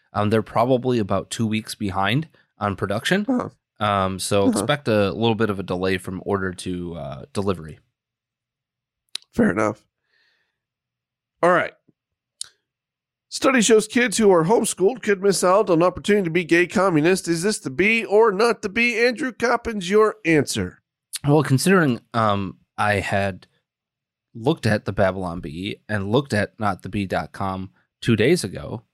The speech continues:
Speaker 1: for this, um, this story was on the Babylon Bee. But yes, this is, this is true. If you are homeschooled, you miss out on the opportunity to be-, to become a, a-, and they also missed the mark. This is something that bothers me.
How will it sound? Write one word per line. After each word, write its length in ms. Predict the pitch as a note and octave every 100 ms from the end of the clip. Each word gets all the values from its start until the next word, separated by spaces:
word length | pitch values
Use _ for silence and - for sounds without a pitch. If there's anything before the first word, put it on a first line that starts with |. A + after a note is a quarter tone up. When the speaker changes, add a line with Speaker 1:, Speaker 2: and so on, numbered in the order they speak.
| _ _ _ _
Speaker 1:
for 720 | - - F#2 G#2+ G2+ F#2+ - _ _ _ -
this, 320 | G2 G#2+ - -
um, 360 | G#2 F#2+ F2+ _ -
this 140 | D#3
story 280 | - E3+ E3
was 160 | D3+
on 380 | C#3+ F#3 C3+ C#3 - -
the 120 | E4+ A#3
Babylon 480 | C#3 B2+ B2+ A#2+
Bee. 300 | A#2+ C#3+ F#2+ _ _ _ _ _ _ _ -
But 140 | F3+
yes, 300 | G#3+ G#3+ B2
this 240 | C#3+ F#3+ B3+
is, 180 | G#3 - -
this 200 | E3+ A3
is 140 | C#4
true. 320 | - A3 A3+ A2+
If 140 | -
you 180 | D3 A#3
are 240 | G3+ E3+
homeschooled, 520 | D3+ A#3 F#3 C3 B2+
you 180 | A#2 D#3+
miss 240 | E3+ F3+ E3+
out 120 | E3
on 80 | C#3+
the 120 | C3
opportunity 580 | - C3 E3+ D3+ A2 G#2
to 40 |
be-, 160 | G#2 - _
to 120 | B2
become 420 | A2 - C#3+ B2+ G2+
a, 220 | A2 G#2+ - - - _
a-, 160 | D3+ F3+
and 200 | F3+ G3+
they 140 | C4
also 400 | - G#3 A#3+ C4
missed 520 | F3+ B2 C3+ C#3+ - -
the 140 | B2 B2
mark. 460 | A#2+ A2 G2+ - _ _
This 180 | E3+ G#3
is 140 | A3 E3+
something 400 | D3 C#3 C#3+ C3+
that 140 | G#2+
bothers 380 | A2 G#2+ G#2 G2
me. 200 | F2+